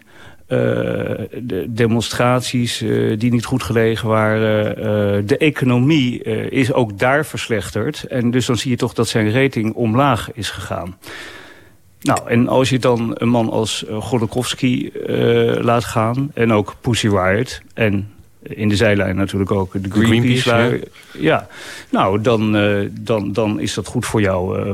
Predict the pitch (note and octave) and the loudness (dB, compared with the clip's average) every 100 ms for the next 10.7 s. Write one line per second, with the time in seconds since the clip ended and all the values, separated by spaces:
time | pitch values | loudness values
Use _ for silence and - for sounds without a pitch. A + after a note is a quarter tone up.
0 | G2 B2 G2+ A2 G2+ G2+ D#3 B2 F#2+ A#2 | 0 0 2 2 0 0 2 0 0 -4
1 | C#3 B2 G#2+ - G#2+ A2+ G#2+ A#2 A#2+ A2+ | 0 0 0 -4 -4 -4 -2 0 2 4
2 | D3+ C3 A2+ G#2+ G#2+ B2+ A#2+ G#2 G2+ A2 | 4 4 2 -2 0 2 2 0 -2 -2
3 | G2+ B2 A2 A2 G#2+ A2 G#2 - G#2 G2 | -2 -2 -4 -4 -2 0 0 0 0 0
4 | F#2+ G2 F#2+ G#2 B2 A#2 - A2+ - - | -2 -4 -6 -2 0 0 0 -4 -4 -4
5 | B2 - B2+ A2+ - G#2+ F#2+ G#2+ - - | -6 0 2 2 2 0 0 -4 -4 0
6 | A#2+ G2+ - G#2+ G2 G2 F#2 F#2 - F#2+ | 0 0 -2 0 0 -4 -4 -6 -4 -2
7 | C3 - - - - - - B2 A#2+ B2 | -2 -4 -12 -20 -20 -10 0 2 4 2
8 | C3 C3+ C#3 C#3 B2+ C3 B2+ A#2+ A#2+ A2+ | 0 2 2 2 2 2 2 2 0 0
9 | - A2 F#2+ G#2+ G2+ B2 E3+ E3 D#3+ - | -2 -4 -4 -2 0 0 2 2 2 2
10 | D3 E3 C#3+ - D3+ - C#3+ | 2 2 2 2 0 0 0